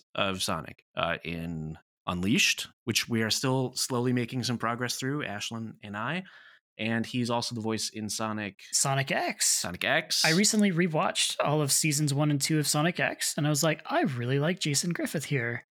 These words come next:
Speaker 2: But then, like, the further we got in, I started to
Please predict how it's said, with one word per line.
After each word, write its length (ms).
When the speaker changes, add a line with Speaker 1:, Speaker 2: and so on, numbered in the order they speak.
Speaker 2:
But 120
then, 260
like, 280
the 80
further 360
we 120
got 240
in, 460
I 260
started 440
to 440